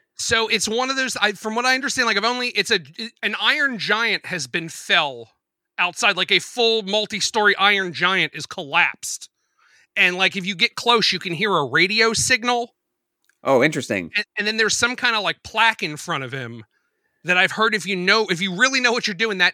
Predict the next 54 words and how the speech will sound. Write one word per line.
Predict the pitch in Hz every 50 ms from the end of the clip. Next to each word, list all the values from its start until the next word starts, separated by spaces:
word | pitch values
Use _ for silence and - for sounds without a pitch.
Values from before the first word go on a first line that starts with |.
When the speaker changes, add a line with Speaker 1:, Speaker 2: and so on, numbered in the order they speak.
| - _ _
Speaker 1:
plays | - - 233 254 254 202
in | 233 226 214
somehow, | - - 226 220 208 196 185
but | 165 180 170
no | 165 175 196
one's | 208 208 208 - -
figured | - 226 208 175 185 196 190
out | 175 147 143
how, | - 180 175 175 185 202 240 277 269 _ _ _ _ _ _ _ _ _ _ _ -
that | 220 190
I've | 147 170 196 180
seen. | 160 - - 214 208 208 196
And | 180 180 180
once | 190 220 233 -
again, | - 190 196
I've | 202 214 -
looked | 262 262 - -
a | 208
little | 190 196 196
bit. | 180 196 190 - - - - - -
It | 220 -
sounds | - - 262 262 262 226
like | 254 247
I've | 254 247 226
done | 214 240 240 233
more | 233 226 220
research | 220 226 - - 226 208 196 - -
than | - 208
I | 196 190
have. | 185 190 185 160
I | 131
haven't. | - - 185 175 175 165 180 170 170 - -
Speaker 2:
<laughs> | - 349 - - 381 294 - 151
Speaker 1:
But | 143 170 170 170 - -
a | 196
lot | 220 202 233
of | 214
people | 233 233 202 220
were | 214
like, | 196 180 170 165 - - - - - -
"There's | 208 196 175 165
no | 220 240 262 302 294
way | 277 269 247 226
there's | 196 196 202 180 160
a | 190
dead | 156 113 - 202 214 233 240
iron | 233 208 214 220 220 214 202 190
giant | 175 - 185 190 202 196 190 - -
outside | 147 151 139 - - 190 160 139 131 120 120 117 127 120 - _ _ _ _ _ _ _ _ _ _
with, | - 175 196 170 131
like, | 185 185 180 - 202
a | 165 156
transmission | - - - 240 220 208 208 160 180 196 208 208 - - 208 180 175 156
going | 160 156 139 131 127 123 120 117 113 113